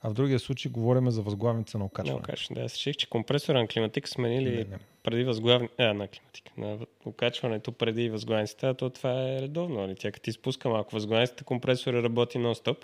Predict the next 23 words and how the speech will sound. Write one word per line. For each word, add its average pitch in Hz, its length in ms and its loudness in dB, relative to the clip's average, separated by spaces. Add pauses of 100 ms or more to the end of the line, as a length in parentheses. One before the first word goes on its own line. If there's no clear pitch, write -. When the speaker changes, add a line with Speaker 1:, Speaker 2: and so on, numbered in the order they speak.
Speaker 1:
Да, 196 200 2
и 247 40 -2
прегрява. 240 420 2 (600)
Speaker 2:
И 135 280 -4 (1800)
Speaker 1:
Не, 131 460 4
не 117 220 6
е 110 60 6
този 95 260 -8
компресор, 117 560 -4
другия 101 280 0
Speaker 2:
Да. 90 80 -6
Speaker 1:
компресор. 90 420 -10
Speaker 2:
Добре. 135 200 -8 (520)
Speaker 1:
Ей, 131 680 -6
забравихме 110 640 -10
да 107 180 -10
направим 104 600 -12
dramatic 95 460 -10
reveal. 92 540 -12 (720)
Добре, 104 260 0 (200)
чакай - 240 0
сега. 73 180 -4 (2500)
Имаме 117 420 6